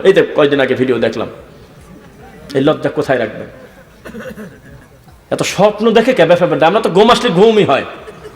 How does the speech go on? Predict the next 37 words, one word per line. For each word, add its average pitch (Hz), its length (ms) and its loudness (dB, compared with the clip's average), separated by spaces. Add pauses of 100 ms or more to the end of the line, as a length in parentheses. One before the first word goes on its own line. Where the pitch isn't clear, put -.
(440)
তাকে 214 180 4
এত 233 80 4
স্বপ্ন 254 360 4
পায় 233 160 6
কোন 202 160 4
জায়গা? 143 220 4 (960)
সাইকেল 294 440 6
চালাতে 311 280 8
পারে 262 180 8
না, 247 100 4
স্বপ্নে 226 320 2
বিমান 220 280 4
চালাচ্ছে, 202 540 4 (220)
তার 202 140 6
মানে 190 160 2
অস্বাভাবিক 233 560 4
কিছু 214 200 2
ঘটে 196 240 4
যায়, 180 160 6
এই 165 100 2
জন্যই 240 260 0
তো 226 100 0
সেটা 170 220 0
স্বপ্ন, 147 420 0 (160)
এটা 170 140 0
তো 170 120 0
ওহী 202 240 4
না। 262 160 2 (960)
সারা 208 280 6
রাত 311 340 6
ধরে 302 160 8
প্যারাডাইসের 226 560 6
মিষ্টি 190 280 0
খাইছে, 175 420 4 (180)
সকালবেলা 202 440 4
দেখে 180 200 4
বালিশের 175 300 4